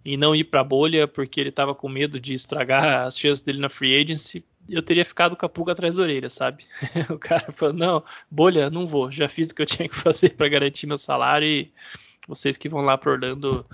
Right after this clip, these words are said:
brincar na Disney, porque eu não vou, não." Mas, olhando pelo lado do Mavs, é, né, o André vai comentar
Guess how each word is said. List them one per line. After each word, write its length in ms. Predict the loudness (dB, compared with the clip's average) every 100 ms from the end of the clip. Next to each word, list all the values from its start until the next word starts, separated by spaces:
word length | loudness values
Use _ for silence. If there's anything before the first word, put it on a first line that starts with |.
| -6 -4 -4 -6
brincar 380 | -8 -6 0 2
na 80 | 0
Disney, 340 | -6 -8 -10
porque 140 | -8
eu 60 | -8
não 100 | -6
vou, 160 | -4 -2
não." 180 | -4 -8 -20 -20 -20 -10
Mas, 640 | 0 2 4 2 -2 -10 _
olhando 360 | -6 0 0 0
pelo 180 | -2 2
lado 240 | 2 2
do 100 | -2
Mavs, 640 | -4 0 0 -2 -8 -16 -20 _ _ -20 -16
é, 800 | -8 -6 -4 -4 -2 -2 -2 -4 _ _ _
né, 440 | -8 -4 -2 -2 -6 -8
o 340 | -4 -2 0
André 280 | -2 2 2
vai 100 | 2
comentar 640 | -2 -6 -4 2 2 2